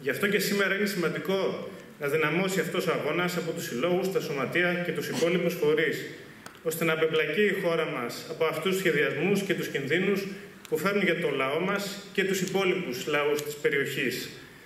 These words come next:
απαιτώντας να επιστρέψουν οι ελληνικές δυνάμεις από το εξωτερικό, καμιά συμμετοχή στρατιωτών στις επιχειρήσεις του νατο, άμεσα μέτρα για βελτίωση των συνθηκών διαβίωσης στα στρατόπεδα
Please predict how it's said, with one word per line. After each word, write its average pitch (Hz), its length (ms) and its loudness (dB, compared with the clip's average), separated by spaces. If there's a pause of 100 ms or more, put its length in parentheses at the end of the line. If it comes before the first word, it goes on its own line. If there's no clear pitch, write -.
(120)
απαιτώντας 170 880 -2 (160)
να 156 120 0
επιστρέψουν 190 580 0
οι - 20 4
ελληνικές 160 420 2
δυνάμεις 156 440 0
από 160 140 -4
το 151 60 0
εξωτερικό, 147 840 0 (420)
καμιά 185 380 2
συμμετοχή 170 880 -2 (300)
στρατιωτών 151 760 0
στις - 200 -2
επιχειρήσεις 147 560 0
του 127 80 -4
νατο, 156 520 0 (340)
άμεσα 190 460 0
μέτρα 170 580 -2
για 160 100 0
βελτίωση 156 880 0
των 190 140 0
συνθηκών 180 460 2
διαβίωσης 160 440 2
στα - 80 -4
στρατόπεδα 165 960 0